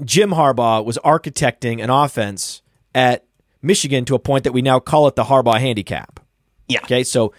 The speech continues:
Speaker 1: Nico Collins fell to the late third round because of the Harbaugh handicap. Davis Mills fell because the Pac-ten played very few games in twenty twenty. And Dameon Pierce fell because the offense in Florida was completely anemic.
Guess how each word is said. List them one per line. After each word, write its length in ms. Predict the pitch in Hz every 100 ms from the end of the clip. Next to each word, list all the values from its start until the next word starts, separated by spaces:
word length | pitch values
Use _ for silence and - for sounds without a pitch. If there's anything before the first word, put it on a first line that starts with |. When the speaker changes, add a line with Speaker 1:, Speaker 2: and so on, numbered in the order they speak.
| _
Speaker 1:
Nico 280 | 143 170 208
Collins 460 | 196 214 208 185
fell 220 | - 170 170
to 80 |
the 80 | 135
late 200 | 127 175
third 240 | - 175 151
round 200 | 156 143
because 200 | 139 120
of 40 |
the 80 | 113
Harbaugh 320 | 139 127 107
handicap. 600 | 139 165 170 180 185 - _ _ _ _ -
Davis 360 | 151 151 -
Mills 640 | 147 170 180 202 - - - _ _ _
fell 520 | - 160 156 175 185 _ -
because 640 | 143 - 135 135 123 - _ _
the 120 | 110
Pac-ten 520 | 160 156 - 156 151
played 260 | 135 143 139
very 220 | 131 139
few 200 | 139 139
games 420 | 120 117 151 165
in 80 | 170
twenty 280 | 165 175 180
twenty. 440 | 170 180 190 233 _ _ _ _
And 320 | 131 143 143
Dameon 520 | - 127 160 170 156 131
Pierce 360 | 196 277 -
fell 320 | - 120 135
because 580 | 143 151 170 160 156 - _ -
the 140 | 139
offense 500 | 151 160 165 156 147
in 220 | - 143
Florida 720 | 131 - 151 254 180 127 127 -
was 280 | 131 131 -
completely 760 | 135 120 - 139 117 117 117
anemic. 720 | 113 110 101 101 139 - _